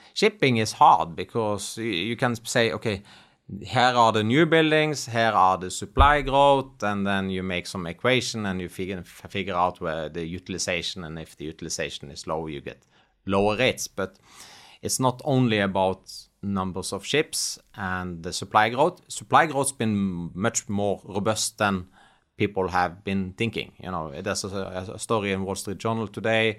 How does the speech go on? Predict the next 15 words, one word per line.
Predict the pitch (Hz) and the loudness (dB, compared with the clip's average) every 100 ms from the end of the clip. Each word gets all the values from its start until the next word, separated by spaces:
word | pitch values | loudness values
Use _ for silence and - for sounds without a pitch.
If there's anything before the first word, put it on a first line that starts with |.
| - - - - | -8 -20 -16 -4
U | 120 117 | 0 2
S | 107 107 - | 2 0 -4
is | 101 | -6
set | - 101 - | -4 -4 -4
to | - 95 | -8 -4
have | 98 92 92 - - | 2 2 2 -4 -10
a | 95 92 | -6 -4
record | 104 - 87 | -4 -6 -6
high | 90 85 80 78 - _ | 0 0 -2 -14 -20 _
crude | - 107 | -4 -4
oil | 87 85 82 - _ _ 95 | -4 -8 -10 -18 _ _ -12
output | - - - _ | -10 -12 -14 _
this | 92 - | -6 -6
year. | - 69 - - | -6 -10 -12 -10
And | 95 98 | -6 -6